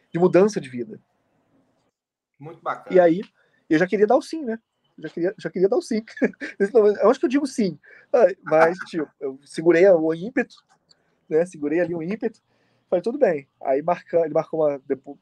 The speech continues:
Speaker 1: isso foi numa quinta-feira, ele marcou pra segunda da outra semana. E aí já participou a pessoa que me entrevistou aqui no Brasil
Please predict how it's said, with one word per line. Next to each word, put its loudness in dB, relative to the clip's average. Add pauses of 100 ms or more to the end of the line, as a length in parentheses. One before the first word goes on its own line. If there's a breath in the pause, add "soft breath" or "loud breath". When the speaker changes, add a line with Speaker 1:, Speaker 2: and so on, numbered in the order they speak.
(300)
Speaker 1:
isso -20
foi -2 (480)
numa -8 (160)
quinta-feira, -2
ele -2
marcou 0
pra 2
segunda -4
da 4
outra -2
semana. 2 (880 soft breath)
E 6
aí 6
já 2
participou -4
a -6
pessoa -4
que -12
me -6
entrevistou -4
aqui -4
no -4
Brasil -2